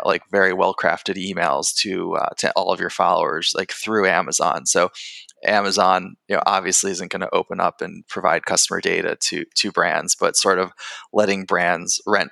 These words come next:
the Amazon customer, uh, a little bit more than they have, uh, traditionally, um, is just kind of one example of,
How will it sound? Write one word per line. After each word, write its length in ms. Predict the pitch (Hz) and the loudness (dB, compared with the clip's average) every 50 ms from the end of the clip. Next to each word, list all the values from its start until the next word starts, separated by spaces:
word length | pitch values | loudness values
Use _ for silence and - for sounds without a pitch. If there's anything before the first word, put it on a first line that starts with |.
| _ | _
the 140 | - 95 92 | -2 0 0
Amazon 420 | 101 95 95 - - 92 87 92 98 | 0 0 -2 -2 -2 -2 -2 -2 -2
customer, 800 | - - 90 - - - - - 92 92 80 82 82 - - _ - | -2 0 0 2 2 0 0 -2 -2 -2 -2 -2 -4 -6 -10 _ -2
uh, 300 | - 87 87 85 85 87 - - _ _ _ _ _ _ _ _ _ - | 0 0 0 0 -4 -6 -10 -14 _ _ _ _ _ _ _ _ _ 0
a 60 | 113 | 0
little 300 | 113 113 117 117 110 110 | 2 4 4 4 4 4
bit 180 | 107 107 - - | 4 2 2 0
more 280 | 101 101 98 95 92 | 0 2 2 2 2
than 160 | 92 92 87 | 2 -2 -4
they 120 | 90 87 85 | -4 -4 -2
have, 280 | 87 90 82 85 87 - - - | 0 2 2 0 0 -2 -4 -2
uh, 140 | - 82 76 - | -2 -2 -2 -2
traditionally, 760 | - - 110 95 101 95 - - 95 95 87 78 85 87 82 _ _ _ _ _ _ _ _ _ _ _ _ _ _ - - - - | -4 -2 -2 0 2 2 2 2 0 -2 -2 -2 -2 -4 -4 _ _ _ _ _ _ _ _ _ _ _ _ _ _ -20 -6 0 2
um, 280 | 104 101 101 92 101 - | 4 4 4 2 0 -2
is 200 | 113 113 101 - | 0 0 0 2
just 200 | - 107 - - | 2 2 2 2
kind 180 | - 110 98 95 | 2 0 0 0
of 80 | 95 | 0
one 160 | 92 98 95 | 0 0 0
example 480 | 92 95 104 98 92 92 - - 98 98 | 0 0 0 2 2 2 0 -2 -2 -2
of, 300 | 82 80 87 - - - | -2 -2 -4 -8 -12 -6